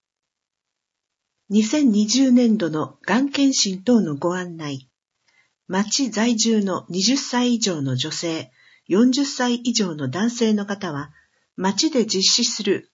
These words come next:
がん検診等の対象となります。受診を希望する場合は、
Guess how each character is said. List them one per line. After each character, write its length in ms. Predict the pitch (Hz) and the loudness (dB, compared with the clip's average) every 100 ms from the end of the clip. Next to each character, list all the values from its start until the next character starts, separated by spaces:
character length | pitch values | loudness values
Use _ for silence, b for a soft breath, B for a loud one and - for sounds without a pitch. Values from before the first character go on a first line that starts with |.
| _ | _
が 160 | 143 220 | -2 0
ん 100 | 302 | 0
検 260 | 302 294 277 | 0 0 0
診 260 | 180 165 | -2 -4
等 200 | - 220 | 0 0
の 140 | 160 139 | 0 -6
対 220 | 170 226 | -4 -2
象 240 | 233 220 | 2 0
と 160 | 214 180 | -2 -6
な 120 | 165 | -4
り 120 | 147 | -4
ま 140 | 131 139 | -4 -6
す。 320 | - - _ _ _ _ _ _ - | -12 -20 _ _ _ _ _ _ -4
受 100 | 208 | 2
診 340 | 214 302 294 | 2 2 2
を 80 | 277 | 2
希 140 | 269 | 0
望 180 | 208 254 | 0 0
す 160 | 247 208 | 0 -4
る 100 | 196 | -2
場 180 | 180 175 | -2 -4
合 160 | 160 | -4
は、 240 | 147 139 | -6 -8